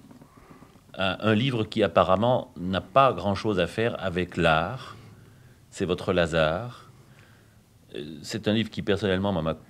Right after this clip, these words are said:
complètement bouleversé. Je vous l'avais écrit, d'ailleurs, à l'époque, parce que, en général, toute votre œuvre porte sur cet affrontement entre l'homme et son destin, mais il se trouve qu'avec Lazare, et peut-être pour la première fois,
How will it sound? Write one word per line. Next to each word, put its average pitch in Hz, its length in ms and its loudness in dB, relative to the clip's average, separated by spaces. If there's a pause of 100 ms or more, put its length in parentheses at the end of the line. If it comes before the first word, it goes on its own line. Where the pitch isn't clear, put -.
complètement 98 420 0
bouleversé. 85 520 0
Je 104 80 -6
vous 101 80 -6
l'avais 80 260 0
écrit, 85 300 -6
d'ailleurs, 80 360 -2
à 71 60 -4
l'époque, 87 560 -6 (580)
parce - 200 -4
que, 87 340 4 (600)
en 101 100 0
général, 95 480 4
toute 98 200 -4
votre 87 280 4
œuvre 95 420 4 (300)
porte - 360 2
sur - 280 -4
cet - 200 -2
affrontement 87 720 0
entre 73 480 -2 (380)
l'homme 104 380 10
et 80 60 2
son 87 180 -2
destin, 90 420 2
mais 107 120 2
il 82 80 0
se 90 100 -2
trouve 117 360 -2
qu'avec 82 640 0
Lazare, 113 520 2 (560)
et - 80 -4
peut-être 107 560 4
pour 92 160 6
la 85 80 8
première 82 360 2
fois, 123 300 4